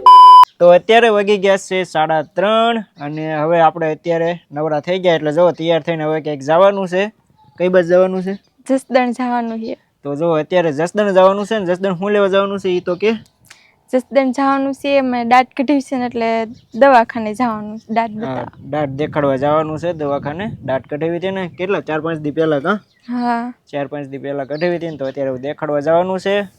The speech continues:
Speaker 1: અને જો અત્યારે નવરા કેમ અત્યારે થયા ખબર છે? કેમ કે સાડા ત્રણ વાગ્યા સુધી જ માર્કેટ શરૂ હોય, એટલે કે શેર માર્કેટ શરૂ હોય તો એમાં મથતા હતા. અને અત્યારે માર્કેટ આપણને નવરા કરી દીધા છે એટલે હવે જઈએ છીએ જસદણ.
Speaker 2: હા.
Speaker 1: કાં?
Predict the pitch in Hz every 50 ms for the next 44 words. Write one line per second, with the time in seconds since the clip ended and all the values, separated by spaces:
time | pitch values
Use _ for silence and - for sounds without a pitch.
0 | _ - 135 131 135 139 139 135 135 135 139 135 _ _ _ _ _ _ _ _
1 | _ _ _ _ _ _ _ 156 165 180 170 165 165 185 185 175 170 170 175 185
2 | 196 202 196 196 214 214 202 196 196 196 190 170 175 170 160 - 190 196 214 208
3 | 208 226 240 226 _ _ _ - 160 165 151 170 170 160 - - 160 165 175 175
4 | 170 175 175 180 180 175 175 175 180 180 175 170 175 160 160 160 165 160 160 -
5 | 175 - _ _ _ _ _ - - - 175 180 180 175 180 180 180 180 - -
6 | 147 156 156 151 151 - 170 170 165 170 165 160 - 175 151 - - 185 196 202
7 | 214 202 165 123 _ _ _ - 143 147 160 165 160 156 156 165 185 - _ -
8 | 202 196 185 196 208 220 226 233 _ _ _ _ _ _ _ _ _ _ _ -
9 | 147 147 151 156 160 170 170 - 185 175 170 165 160 165 170 175 175 - 175 165
10 | 170 165 160 - 170 165 156 151 151 160 170 175 175 165 175 185 196 202 220 220
11 | 196 202 202 180 190 202 208 196 - - - - - - - - - - 175 190
12 | 190 160 156 170 180 185 165 180 190 202 214 196 180 160 165 190 196 - 185 175
13 | 156 143 131 247 254 254 233 233 233 226 226 - 180 190